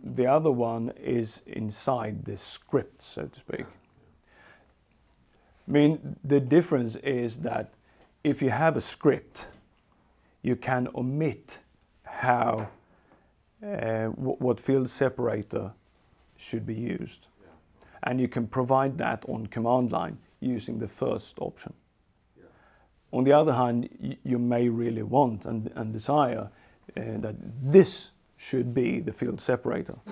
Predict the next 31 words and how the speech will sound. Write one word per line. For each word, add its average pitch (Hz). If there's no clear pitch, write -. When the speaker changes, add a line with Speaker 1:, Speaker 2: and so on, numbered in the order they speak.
Speaker 1:
The -
script -
is 113
based 123
on 101
that -
and 110
based 120
on, 113
Speaker 2:
Okay. 107
Speaker 1:
for 120
a 117
certain 131
input. 147
Speaker 2:
So 117
I 113
was 117
used 110
the 110
first, 107
uh, 120
alternative -
Speaker 1:
Yeah. 165
Speaker 2:
and -
I -
never -
saw -
the -
second -
one. -
Speaker 1:
Okay. 156